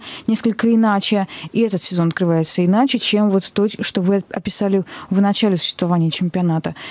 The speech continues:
Кировской области по хоккею. Расскажите, что, в чем разница и что изменилось?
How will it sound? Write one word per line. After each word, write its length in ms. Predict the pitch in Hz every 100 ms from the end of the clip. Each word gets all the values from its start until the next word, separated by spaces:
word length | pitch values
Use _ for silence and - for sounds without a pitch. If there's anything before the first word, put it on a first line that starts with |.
| - -
Кировской 440 | 175 175 - 185
области 320 | 180 170 -
по 100 | 175
хоккею. 460 | - 180 - 170 175
Расскажите, 520 | 170 - 196 190 180
что, 500 | - - 185 - 233
в 80 | -
чем 160 | 214 202
разница 520 | 247 226 180 - 175
и 80 | 170
что 200 | - 185
изменилось? 600 | 175 185 180 170 -